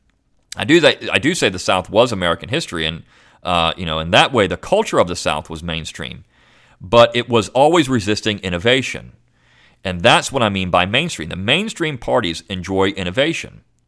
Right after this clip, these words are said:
Uh, as John Dickinson said, you know, uh, "Reason may mislead us." This is what, uh, Madison was talking about when he, he said, "Look, we need to avoid," and, and other people in, in, uh, the founding generation,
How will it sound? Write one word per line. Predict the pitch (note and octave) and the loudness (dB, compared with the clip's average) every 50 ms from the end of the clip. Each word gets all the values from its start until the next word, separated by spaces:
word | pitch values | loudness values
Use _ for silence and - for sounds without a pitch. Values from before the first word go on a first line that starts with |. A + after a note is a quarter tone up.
| _ _ _ _ - - _ _ _ _ _ - | _ _ _ _ -20 -20 _ _ _ _ _ -2
Uh, | - F#2 F2+ F#2 E2 | 0 2 2 2 2
as | - G#2 F#2+ E2+ E2+ | 2 0 0 0 2
John | A2 A#2+ A#2 A2 | 4 4 4 6
Dickinson | G#2 D3 D#3 - D#3 A#2 G2 G2 F#2+ F2 | 4 2 2 2 -2 -4 -4 -6 -6 -6
said, | - - E2+ D#2+ D#2 E2 F#2+ F#2+ - | -4 -2 0 0 0 -2 -4 -8 -14
you | - E2+ | -12 -10
know, | D#2+ D#2+ D2+ - - _ _ _ _ - | -10 -10 -10 -12 -16 _ _ _ _ -10
uh, | F2 D#2 | -8 -6
"Reason | D#2 E2+ A#2 D#3+ F#3+ D#3+ E3 D3+ C3 | -2 -2 0 0 0 -2 -4 -4 -2
may | B2+ B2+ B2+ | -2 -2 -2
mislead | B2 A2 - - G#2 C3 F#3+ C#3+ | -2 -4 -4 -4 -4 -4 -4 -6
us." | F2 - - - - - _ _ _ _ _ _ _ _ | -8 -10 -12 -16 -16 -18 _ _ _ _ _ _ _ _
This | - A#2+ - - | -6 -4 -4 -4
is | C3+ - - | -6 -4 0
what, | G#2+ A#2+ A#2 A2+ A2+ - | 4 4 4 4 2 2
uh, | A2+ G#2 G2+ G2 | 4 6 6 6
Madison | G2 G#2 A2 C3+ D#3 E3+ - C3+ A2+ | 4 4 2 2 2 0 -2 -4 -6
was | G2+ - | -6 -4
talking | - G#2+ F#2+ F#2 - F#2+ | -2 0 0 0 -2 -2
about | F#2+ F#2 F#2+ E2+ | 0 0 0 0
when | G2+ | -2
he, | A2 G2+ | -6 -8
he | - - G#2+ G2 | -8 -10 -10 -8
said, | - - G2+ F#2+ | -4 -4 -2 -2
"Look, | A2+ C3+ - | -2 -2 -4
we | B2+ | -4
need | B2 B2+ C3 A#2+ | -6 -6 -4 -2
to | A2 G2 | -2 -2
avoid," | F2+ E2+ F#2+ G#2+ A#2+ A#2+ - | -2 0 0 0 0 0 -2
and, | - E2+ E2 - | -4 -8 -10 -10
and | E2+ F2+ F2+ | -10 -8 -2
other | F#2+ G#2 B2+ F3 E3 B2 | 0 2 2 2 0 -2
people | - G#2 F#2 - F2+ F#2 | -4 -6 -6 -6 -4 -4
in, | F2+ F2+ F2 E2+ - | -4 -4 -4 -8 -8
in, | F#2 F2+ E2+ E2+ E2+ | -10 -8 -8 -6 -4
uh, | E2+ E2+ E2 E2 | -4 -2 -2 -2
the | E2 E2+ E2+ D#2+ - - | -4 -4 -6 -8 -8 -4
founding | - F#2+ F2+ E2+ E2 D#2+ | -4 -2 -2 -2 -4 -8
generation, | E2+ D#2+ E2 E2+ E2+ - - | -8 -6 -6 -6 -6 -8 -12